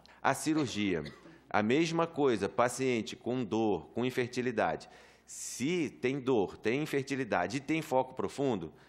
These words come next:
tem que operar. Não adianta você fazer medicamento que você não vai conseguir chegar a lugar nenhum. E o que a gente já falou aqui, tem que tirar o foco profundo, não adianta cauterizar, que isso não resolve nada, até piora.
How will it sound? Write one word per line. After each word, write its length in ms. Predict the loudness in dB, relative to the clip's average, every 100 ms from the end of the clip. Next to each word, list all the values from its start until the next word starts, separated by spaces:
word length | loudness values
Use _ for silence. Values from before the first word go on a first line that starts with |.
| -12
tem 120 | -8
que 60 | -6
operar. 440 | -2 0 2 0
Não 140 | -2 -2
adianta 480 | 0 0 0 0
você 280 | -4 -2 -4
fazer 280 | -2 -2 -2
medicamento 680 | -4 -6 -2 0 0 -2 -6
que 180 | -8 -4
você 160 | -2
não 120 | 0
vai 140 | 0 0
conseguir 420 | -2 -6 -6 -6
chegar 260 | -4 0 0
a 20 |
lugar 280 | 2 0 0
nenhum. 280 | -2 -4 -8 -18 -20 -18 -2
E 360 | 0 0 -4 -20 -20 _ _ _ _ -14
o 40 |
que 100 | -4
a 40 | -2
gente 180 | -2 0
já 100 | 2
falou 260 | 4 4
aqui, 240 | 2 -2 -4
tem 200 | -2 -4
que 80 |
tirar 240 | -2 0 0
o 80 | 0
foco 260 | -2 -4
profundo, 460 | -4 -4 -2 -4 -2
não 80 | -2
adianta 340 | 0 -2 -2
cauterizar, 680 | -4 -4 -2 -2 0 -2 -2
que 100 | -8
isso 160 | -8 -4
não 100 | -4
resolve 380 | 0 0 0
nada, 240 | 0 -2 -2
até 160 | -4
piora. 420 | -4 0 0 0